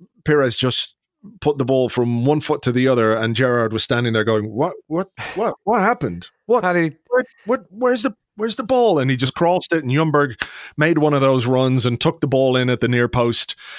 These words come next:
Speaker 1: And, uh, you know, what I loved about Perez as well is that he could score beautiful goals. You think about that lob against,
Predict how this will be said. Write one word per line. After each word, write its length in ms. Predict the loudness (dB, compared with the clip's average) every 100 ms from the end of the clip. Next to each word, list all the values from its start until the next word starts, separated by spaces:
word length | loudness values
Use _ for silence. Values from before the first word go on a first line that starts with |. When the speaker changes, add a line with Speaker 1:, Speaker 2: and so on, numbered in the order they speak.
| -20 -10 -4
Speaker 1:
And, 420 | 0 0 0 0
uh, 340 | 2 2 0 -4 -18 -10
you 100 | -2 0
know, 80 | 2
what 120 | 2
I 80 | 2
loved 220 | 2 0
about 240 | 0 0
Perez 320 | 2 0 0
as 120 | -2 0
well 180 | 0
is 80 | 0
that 120 | 0 0
he 80 |
could 140 | 0 -2
score 240 | 0 -2
beautiful 420 | 0 0 -2 -2 -2
goals. 340 | 0 -2 -2
You 60 | -4
think 200 | -4 -4
about 280 | -2 -2 0
that 220 | -2 -2
lob 420 | -2 2 2 0
against, 640 | 0 0 -2 -2 -4 -6